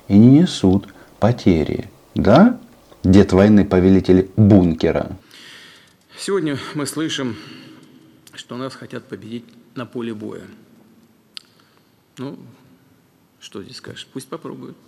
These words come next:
Speaker 1: Не пусть попробуют, а мы уже пробуем. И у нас достаточно успехов в этом отношении. Еще раз,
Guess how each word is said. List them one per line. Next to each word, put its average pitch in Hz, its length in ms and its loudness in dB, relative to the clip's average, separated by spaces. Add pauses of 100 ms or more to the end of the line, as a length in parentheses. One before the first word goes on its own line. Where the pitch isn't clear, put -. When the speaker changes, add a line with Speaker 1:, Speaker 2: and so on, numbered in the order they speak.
(840)
Speaker 1:
Не 117 180 8
пусть - 360 2
попробуют, 82 840 0 (120)
а 92 120 0
мы 87 420 0
уже 104 460 4
пробуем. 76 640 -2 (220)
И 90 80 2
у 87 60 2
нас 82 240 2
достаточно 82 920 -4
успехов 95 720 0
в 92 60 -4
этом 87 440 -2
отношении. 95 800 0 (380)
Еще 104 480 2
раз, - 220 -6